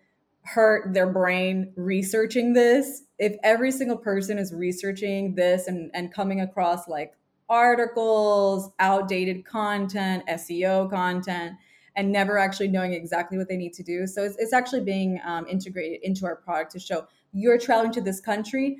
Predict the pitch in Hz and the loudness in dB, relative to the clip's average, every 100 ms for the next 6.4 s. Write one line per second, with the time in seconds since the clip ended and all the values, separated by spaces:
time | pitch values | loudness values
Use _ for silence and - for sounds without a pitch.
0 | - - 247 233 233 - 226 214 214 208 | -8 0 2 2 -2 -2 0 0 -2 -4
1 | 170 165 185 202 202 202 180 190 190 - | -8 -6 -4 -4 -2 -2 -2 -2 -4 -4
2 | 175 143 - 208 202 208 190 190 185 - | -4 -4 -6 -2 -2 -2 -2 -2 -2 -6
3 | _ _ - 180 170 165 190 190 220 220 | _ _ -4 -2 0 0 0 0 0 0
4 | - 220 202 196 190 - 214 190 196 185 | -4 -2 0 0 -2 -2 -4 -4 -6 0
5 | 175 - 175 175 165 156 120 175 208 208 | 0 0 -2 -2 -4 -8 -8 -8 -2 0
6 | 208 202 196 - | 0 -2 -4 -10